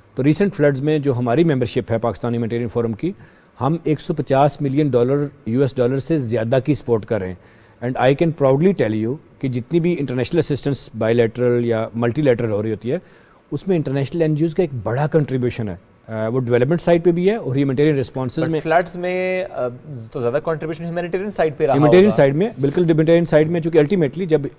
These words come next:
Speaker 1: इतनी बड़ा क्राइसिस आया
Speaker 2: यस।
Speaker 1: तो उसमें जितना भी डेवलपमेंट का काम था वो तो जिन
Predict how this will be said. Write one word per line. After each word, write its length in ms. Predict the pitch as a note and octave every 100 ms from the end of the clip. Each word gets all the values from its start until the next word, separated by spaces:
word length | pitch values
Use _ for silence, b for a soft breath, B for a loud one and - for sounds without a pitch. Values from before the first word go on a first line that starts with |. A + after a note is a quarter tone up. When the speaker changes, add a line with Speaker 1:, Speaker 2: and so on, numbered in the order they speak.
| -
Speaker 1:
इतनी 200 | C3 E3
बड़ा 160 | C#3+ D#3
क्राइसिस 400 | C3+ A#2+ B2+ A#2+
आया 200 | G#2 A2
Speaker 2:
यस। 520 | G2+ - - - -
Speaker 1:
तो 60 | D3+
उसमें 240 | - F3
जितना 260 | C#3 - F3+
भी 80 |
डेवलपमेंट 500 | E3 C#3+ C#3 C#3+ D#3+
का 120 | D#3 D3
काम 260 | C#3 C#3+
था 420 | C3+ D3 D3 - A#2
वो 260 | A#2 D3
तो 120 | D3 C3+
जिन 240 | C3